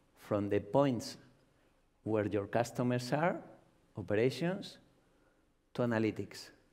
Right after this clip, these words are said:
How many of you have a big data lake?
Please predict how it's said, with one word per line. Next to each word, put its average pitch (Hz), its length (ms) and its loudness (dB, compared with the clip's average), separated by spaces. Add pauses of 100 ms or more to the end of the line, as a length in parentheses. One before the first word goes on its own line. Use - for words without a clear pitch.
(3000)
How 135 180 4
many 160 240 4
of 143 120 2
you 151 440 2 (240)
have 135 260 2
a 135 80 4
big 123 220 2
data 123 280 6
lake? 101 400 0